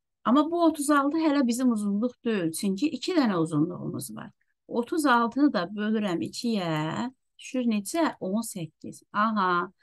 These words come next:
Deməli, mən artıq bilirəm ki, mənim düz bucaqlımın uzunluğu on səkkizdir. İndi bizdən nə soruşur? Deyir,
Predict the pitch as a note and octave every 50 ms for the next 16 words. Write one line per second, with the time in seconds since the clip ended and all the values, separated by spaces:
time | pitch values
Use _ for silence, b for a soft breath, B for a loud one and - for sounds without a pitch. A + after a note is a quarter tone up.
0 | b b b b b b - G#3+ G#3 G#3 G#3 A#3 D4+ D4 D#4 D#4 C#4 B3 A3 G3
1 | G3+ - A#3+ - _ - G#3 G#3+ A3+ A3 F#3+ F#3 F3+ F3+ - F#3+ F#3+ G3 G3+ G#3+
2 | A3+ A#3+ A3+ G#3+ G3 F#3 F#3+ - F#3 F3+ - F#3 F3 E3+ - - F3 E3+ D#3+ D#3
3 | - - G3+ G3 F#3+ F#3+ G3 G3 G3 G3 A3 C#4 D#4+ - D4+ D#4 D#4 C#4+ - -
4 | G3 D#3+ D#3 - _ - E3+ D#3 D#3 - - - - _ _ _ _ _ _ B
5 | B B B B B B - D4 D4+ D#4+ E4 D#4+ E4 D4 C4+ D#4 D#4+ E4 D#4+ C#4+
6 | C4 A3+ - - E4 G4 F4+ B3+ - - - F#3 E3+ - _ _ _ _ _ _
7 | _ _ _ _ C4 C#4+ F4